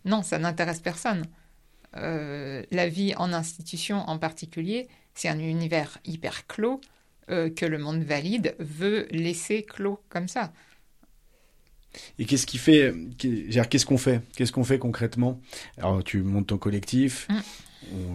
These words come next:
Speaker 2: on en parle, on lutte, on est dans un petit, euh, microcosme, effectivement, dans le monde du handicap, où c'est, c'est de ce, c'est de ce monde-là dont je parlais quand
Speaker 1: Mm.
Speaker 2: je dis on sait.
Speaker 1: Ouais.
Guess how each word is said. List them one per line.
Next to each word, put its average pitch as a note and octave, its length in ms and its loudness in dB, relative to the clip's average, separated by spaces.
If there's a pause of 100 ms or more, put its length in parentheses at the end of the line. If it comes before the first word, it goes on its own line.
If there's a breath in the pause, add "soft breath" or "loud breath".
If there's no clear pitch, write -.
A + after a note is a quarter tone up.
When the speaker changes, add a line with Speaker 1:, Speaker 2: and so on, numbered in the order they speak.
(240)
Speaker 2:
on F2 40 -2
en E2 80 -2
parle, B2+ 480 6 (360 loud breath)
on F#2+ 100 -4
lutte, B2+ 460 4 (120)
on G2+ 160 -2
est G#2 60 0
dans G2 200 -2
un F#2 80 -2
petit, A2 360 -4
euh, G2 180 -2
microcosme, A2+ 680 2
effectivement, A2 460 0
dans G#2+ 80 2
le G#2 60 0
monde A2 140 0
du G#2+ 80 -4
handicap, G#2 500 -4
où F#2 280 -10
c'est, - 160 -10
c'est G2+ 160 -6
de - 40 -12
ce, G#2 220 -4
c'est A#2 140 -2
de G2+ 60 -4
ce A2+ 100 -4
monde-là A#2 220 2
dont G2 120 -4
je - 80 -10
parlais F#2 240 -4
quand F#2 140 -4
Speaker 1:
Mm. F#2 40 -4
Speaker 2:
je F#2 60 -2
dis G2+ 120 -2
on G2 100 -2
sait. A2 200 -2
Speaker 1:
Ouais. F2+ 120 0